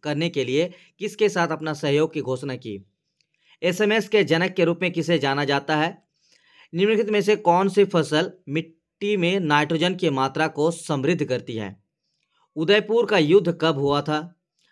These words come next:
महानदी घाटी से दक्षिण में नीलगिरी तक फैला हुआ है कौन से घा-, ये आपका घाट? स्थिरता के साथ विकास के लक्ष्य पर केंद्रीय पंचवर्षीय योजना की पहचान करें।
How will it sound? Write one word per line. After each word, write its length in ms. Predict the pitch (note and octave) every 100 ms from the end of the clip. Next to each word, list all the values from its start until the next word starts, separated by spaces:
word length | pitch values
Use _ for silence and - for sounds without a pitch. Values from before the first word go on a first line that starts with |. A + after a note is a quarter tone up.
| _
महानदी 580 | C3+ D3+ E3+ G3+ G3 G#3+
घाटी 320 | E3+ E3 G3
से 200 | G3 G3
दक्षिण 420 | E3+ D3+ D3 F#3 F3+
में 80 |
नीलगिरी 360 | D3+ D#3 D#3+ D#3+
तक 200 | E3 D#3+
फैला 260 | D3+ C3+ C#3+
हुआ 260 | C#3+ C#3+
है 60 | D3
कौन 240 | A#2+ B2
से 160 | A#2+ D3
घा-, 200 | C#3 C3+
ये 220 | C#3+ D3
आपका 220 | B2+ C#3
घाट? 340 | A#2+ C3 C#3 - _ _ _ _ _ _
स्थिरता 480 | F3 F3 G3 - G3+
के 140 | F#3+
साथ 300 | F3+ F3+ F3 F3+
विकास 440 | C#3+ D3 D#3 E3 E3+
के 100 | D#3+
लक्ष्य 260 | C#3 D#3 -
पर 120 | C3+
केंद्रीय 360 | - D#3 D#3+
पंचवर्षीय 560 | F3+ D#3+ D3 C#3 C#3 D3+
योजना 260 | B2 C3 C#3+
की 140 | D3
पहचान 440 | C#3+ A#2+ B2 C3+
करें। 300 | C#3 C3 D3